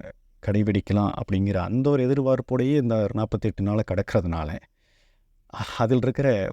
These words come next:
பலன்களை முழுமையாக நம்மளால அனுபவிக்க முடியறதில்லை. பொதுவாகவே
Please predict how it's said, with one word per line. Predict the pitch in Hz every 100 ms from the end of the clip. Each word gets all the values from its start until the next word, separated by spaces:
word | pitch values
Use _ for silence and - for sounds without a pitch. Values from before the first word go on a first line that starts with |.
| -
பலன்களை | 117 120 123 120 131
முழுமையாக | 113 110 110 104 101 - 110 - 90
நம்மளால | - 98 95 95
அனுபவிக்க | 90 95 98 - 165 170 _ _ _ _ 90
முடியறதில்லை. | 90 92 90 - - - - _ _ _ _ _ _
பொதுவாகவே | - 110 120 127 127 131 123 92